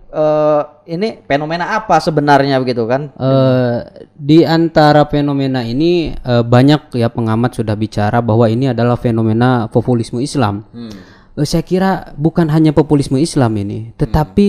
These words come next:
Speaker 1: Hmm.
Speaker 2: lebih dekat ke pandangan psikologi bahwa ini adalah ego mayoritas.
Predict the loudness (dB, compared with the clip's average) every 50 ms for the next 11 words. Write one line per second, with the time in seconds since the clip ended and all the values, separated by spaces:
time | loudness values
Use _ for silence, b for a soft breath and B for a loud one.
0 | 0 -2 -6 b b b b b b 2 2 4 6 4 4 6 6 4 2 0
1 | 0 _ 0 0 0 -2 _ -8 _ 0 2 2 4 4 4 4 4 4 4 2
2 | 0 -4 -6 -10 -8 _ 2 2 4 4 4 4 4 2 0 0 -2 -6 -6 _
3 | 4 6 6 6 4 2 0 -4 -2 0 0 0 2 0 0 0 0 -2 -2 -2
4 | -2 0 2 0 2 2 2 2 4 4 4 4 2 2 2 0 -2 -4 _ -12
5 | -12 -10 -12 -14 -14 -16